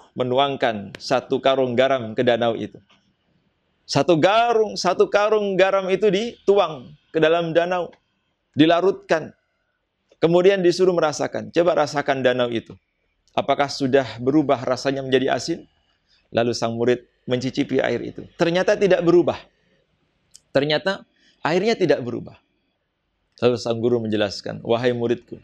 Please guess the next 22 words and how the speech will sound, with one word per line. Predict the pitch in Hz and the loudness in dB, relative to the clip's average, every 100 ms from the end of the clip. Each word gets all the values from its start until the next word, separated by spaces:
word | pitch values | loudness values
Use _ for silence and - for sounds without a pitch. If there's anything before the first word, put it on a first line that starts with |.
| _ - | _ -2
tahukah | 135 135 120 113 | -2 -2 -4 -6
engkau, | 110 101 101 95 _ _ _ - | -10 -10 -10 -18 _ _ _ -8
sesungguhnya | 110 135 123 139 123 123 101 - - _ _ _ _ _ _ _ | -4 -2 0 0 0 -6 -6 -8 -20 _ _ _ _ _ _ _
hati | - 123 123 143 135 - _ _ _ _ _ _ _ _ | -4 -4 0 -2 -2 -8 _ _ _ _ _ _ _ _
itu | 120 - | -4 0
ibarat | 131 120 107 110 113 - _ | 0 0 0 0 -2 -6 _
gelas | 107 123 101 - - - - - | -2 -2 -2 -8 -12 -16 -12 -12
atau | - 113 | -6 -4
danau | 98 120 107 95 - - - _ _ - | -4 -6 -6 -12 -18 -20 -20 _ _ -4
yang | 107 131 | -4 -2
engkau | 127 123 | -2 -2
miliki. | 107 104 101 - _ _ _ _ _ | -2 -8 -8 -18 _ _ _ _ _
Sedangkan | - 123 160 175 190 | -6 0 2 2 0
permasalahan | 185 175 170 165 165 160 | 2 2 2 2 0 0
hidup | 170 214 202 - _ _ _ _ _ | 0 -2 -4 -10 _ _ _ _ _
yang | - 160 185 | 0 0 2
engkau | 196 | 0
hadapi | 170 170 185 180 175 170 | 2 2 2 0 -2 -2
itu | 180 | -2
ibarat | 202 151 151 160 - | -2 0 0 -2 -6
garam | 135 123 147 147 | -6 -4 -6 -10
ini. | 147 113 | -12 -16